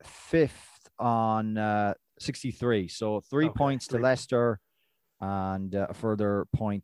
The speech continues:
Speaker 1: then between, uh, so four points between separating Liverpool and Chelsea. So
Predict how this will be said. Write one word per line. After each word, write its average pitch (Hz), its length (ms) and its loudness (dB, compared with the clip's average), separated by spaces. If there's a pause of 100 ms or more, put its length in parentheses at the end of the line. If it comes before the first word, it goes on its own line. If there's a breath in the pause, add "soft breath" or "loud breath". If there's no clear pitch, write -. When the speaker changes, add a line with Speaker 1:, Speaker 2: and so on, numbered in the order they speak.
(140)
Speaker 1:
then 95 420 -6
between, 95 580 -8
uh, 92 300 -8 (100)
so 107 140 -8
four 120 240 0
points 107 260 -2
between 101 320 -4
separating 98 460 -2
Liverpool 95 320 -6
and 90 100 -8
Chelsea. 90 320 -10
So 90 240 -10